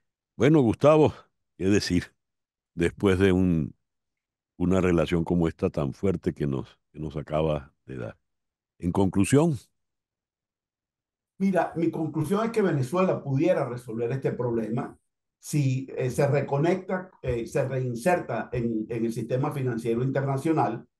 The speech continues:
Speaker 2: Eso va a pasar inevitablemente por a-, acordar un programa económico y financiero con el Fondo Monetario Internacional, el Banco Mundial, y de esa manera empezar un acuerdo de reestructuración de deuda,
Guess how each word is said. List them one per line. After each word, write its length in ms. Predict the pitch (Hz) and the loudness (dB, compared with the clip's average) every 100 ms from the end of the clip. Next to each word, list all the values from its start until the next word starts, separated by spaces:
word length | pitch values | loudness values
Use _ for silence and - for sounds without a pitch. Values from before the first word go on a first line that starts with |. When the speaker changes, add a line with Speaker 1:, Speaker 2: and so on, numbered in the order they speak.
| _ - | _ -8
Speaker 2:
Eso 280 | 127 160 | 0 4
va 160 | 151 131 | 4 4
a 100 | 143 | 2
pasar 340 | 143 131 120 | 0 0 -4
inevitablemente 1200 | 143 143 117 - 110 110 139 139 120 117 151 156 - _ _ _ - | -4 -4 -4 -4 -6 -6 -4 -4 -4 -6 -8 -10 -14 _ _ _ -8
por 320 | 123 113 110 | -4 -4 -4
a-, 160 | 113 113 | -4 0
acordar 540 | 127 - 127 123 139 | -2 0 0 2 2
un 120 | 147 143 | 2 0
programa 640 | 143 139 135 135 147 131 | -2 0 0 0 0 -2
económico 640 | - 120 117 147 160 147 | -4 -4 -2 0 -2 -4
y 20 | |
financiero 580 | 123 113 107 131 131 151 | -6 -8 -6 -2 0 0
con 160 | 147 120 | -2 -6
el 100 | 110 | -4
Fondo 280 | 120 123 147 | -4 -2 -2
Monetario 520 | 131 113 113 110 131 | -4 -4 -2 -2 -2
Internacional, 880 | 135 131 131 - 160 147 127 135 - _ _ - | -4 -4 -4 -2 0 0 0 -4 -12 _ _ -10
el 160 | 107 | -4
Banco 340 | 98 131 135 147 | -2 -2 -2 -2
Mundial, 640 | 156 165 170 147 147 - - _ | -2 0 2 2 2 -4 -18 _
y 140 | - 139 | -2 2
de 240 | 131 143 | 4 4
esa 200 | 175 202 | 2 2
manera 640 | 202 170 139 143 180 - - | 2 2 0 -2 -4 -6 -8
empezar 580 | 147 131 135 - 143 | -6 -4 -4 0 0
un 140 | 165 180 | 2 -2
acuerdo 560 | 170 151 147 147 175 | 0 0 -2 -2 -4
de 160 | 170 143 | -4 -6
reestructuración 1160 | - 139 117 - 139 123 139 127 117 185 175 139 | -4 -6 -6 -6 -8 -8 -8 -8 -4 -2 -2 -2
de 100 | 117 | -2
deuda, 480 | 127 98 - - | 2 2 0 -8